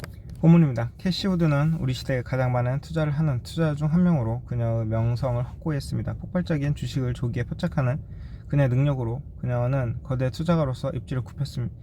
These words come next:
굳혔습니다. 따라서 현명한 투자자들은 항상 최고의 캐시우드 주식을 감시할 것입니다.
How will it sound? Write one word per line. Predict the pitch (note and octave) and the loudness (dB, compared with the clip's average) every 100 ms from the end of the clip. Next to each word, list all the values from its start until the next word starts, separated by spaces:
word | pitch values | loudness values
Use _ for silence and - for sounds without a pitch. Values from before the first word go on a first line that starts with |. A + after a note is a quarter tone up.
| - | -12
굳혔습니다. | - D#3+ - A2+ A2 - - - - - | 0 0 2 0 0 -6 -12 -12 -12 -4
따라서 | F3 F3 E3 | 2 4 6
현명한 | D#3+ F#3 F3+ F3 | 6 6 6 4
투자자들은 | E3 F3+ F3 C#3+ C#3+ | 2 2 2 2 2
항상 | D#3 E3 E3 | 2 2 2
최고의 | E3+ F#3 F3 D3 | 2 0 0 0
캐시우드 | F3 E3 E3 C#3+ | -2 -2 -2 -2
주식을 | - A#2+ A#2 B2+ C3+ | -6 -6 -4 -2 -2
감시할 | B2+ B2 C#3 C3+ | -2 0 0 0
것입니다. | C3 - A#2+ A2 | -2 -4 -4 -4